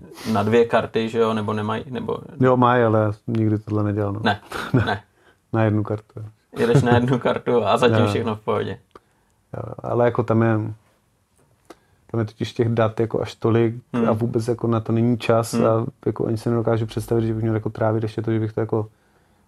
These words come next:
Speaker 2: někde měl, jako, zálohovaný, eh, dvakrát.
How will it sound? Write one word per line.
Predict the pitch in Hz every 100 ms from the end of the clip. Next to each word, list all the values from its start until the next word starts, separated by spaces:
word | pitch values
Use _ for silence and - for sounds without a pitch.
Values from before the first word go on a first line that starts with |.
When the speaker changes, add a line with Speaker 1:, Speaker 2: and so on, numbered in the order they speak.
| _
Speaker 2:
někde | 131 120 117 117
měl, | 117 113
jako, | 110 117
zálohovaný, | 113 113 117 113 117 113 113 117
eh, | - - - - - - -
dvakrát. | - 127 113 113 110 - 120 117 117